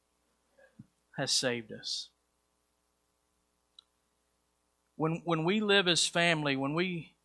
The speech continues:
when we bear one another's burdens, when we carry our own loads, when we're willing to correct and when we're willing to be corrected, it preaches a message to a watching world.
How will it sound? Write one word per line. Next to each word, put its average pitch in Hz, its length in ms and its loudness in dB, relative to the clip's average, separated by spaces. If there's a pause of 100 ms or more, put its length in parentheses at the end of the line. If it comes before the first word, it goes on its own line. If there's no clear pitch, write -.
(400)
when 156 160 -6
we 180 120 -2
bear 160 300 6
one 175 180 2
another's 170 420 4
burdens, 165 460 2
when 151 120 -4
we 147 80 -2
carry 165 380 0
our 151 200 4
own 160 240 0
loads, 151 500 4
when 143 160 -2
we're 139 180 0 (320)
willing 165 300 2
to 165 120 -2
correct 147 520 2
and 139 100 -4
when 143 140 -2
we're 135 100 -2
willing 147 340 0
to 139 60 -4
be 139 220 -2
corrected, 131 520 -2
it 120 140 -8
preaches 139 380 -6
a 131 60 -2
message 127 640 -2 (460)
to 143 140 -4
a 127 40 -2
watching 123 480 -2
world. 117 340 -10